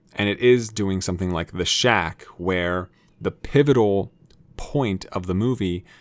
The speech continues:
revolves around religion, where your character is struggling with their faith and is presented with something that is intended to confirm or deny what they believe.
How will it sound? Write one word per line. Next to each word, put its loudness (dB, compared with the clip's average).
revolves 2
around 0
religion, -4
where 0
your 0
character -2
is -4
struggling 2
with -2
their -2
faith -2
and -2
is -6
presented -2
with -6
something -4
that -4
is -4
intended -2
to -4
confirm 2
or 0
deny -2
what -10
they -2
believe. -6